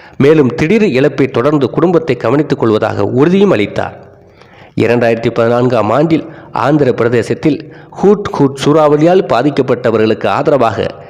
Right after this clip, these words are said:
ஜூனியர் என் டி ஆர் அவர்கள் மீண்டும் முதல்வர் நிவாரண நிதிக்கு இருபது லட்சத்தை நன்கொடையாக அறிவித்தார். அந்த அளவிற்கு,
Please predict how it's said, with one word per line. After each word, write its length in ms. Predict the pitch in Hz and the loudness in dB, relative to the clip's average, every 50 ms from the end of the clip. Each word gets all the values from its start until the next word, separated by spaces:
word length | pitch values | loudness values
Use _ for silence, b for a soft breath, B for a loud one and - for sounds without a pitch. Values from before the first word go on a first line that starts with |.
| B B B B | B B B B
ஜூனியர் 360 | - 143 156 180 185 170 139 | 0 2 4 4 4 4 4
என் 200 | 110 95 113 127 | 2 0 0 -2
டி 120 | - 151 156 | 0 2 2
ஆர் 120 | 156 147 | 4 4
அவர்கள் 440 | 131 107 104 104 - 131 123 - B B B B B B B | 2 2 0 0 -2 -4 -6 -6 B B B B B B B
மீண்டும் 400 | 127 131 170 220 214 170 165 131 | 2 4 4 4 4 4 2 2
முதல்வர் 360 | 113 120 143 160 165 156 135 | 2 2 2 2 2 2 2
நிவாரண 440 | 113 92 107 117 135 147 143 135 120 | 2 2 2 2 2 2 2 2 2
நிதிக்கு 460 | 104 104 104 110 107 - 113 104 - - | 2 0 0 -2 -2 -2 -4 -4 -4 -2
இருபது 360 | 123 123 151 165 160 151 147 | 0 2 4 4 4 4 2
லட்சத்தை 320 | 147 - 165 - - 185 | 0 -2 -4 -2 0 0
நன்கொடையாக 680 | 147 107 101 123 131 147 131 117 107 101 101 95 98 - - | 0 0 2 0 2 2 2 0 0 0 -2 -4 -4 -6 -6
அறிவித்தார். 580 | 98 104 110 104 107 - - 110 92 - - - B B B B B B B B | -2 -2 0 0 -2 -2 -4 -6 -6 -6 -10 -16 B B B B B B B B
அந்த 300 | - - 113 117 127 131 | -4 -2 0 0 2 2
அளவிற்கு, 600 | 117 131 156 185 165 - - 156 143 - B B | 0 2 0 0 0 -2 -2 -4 -6 -6 B B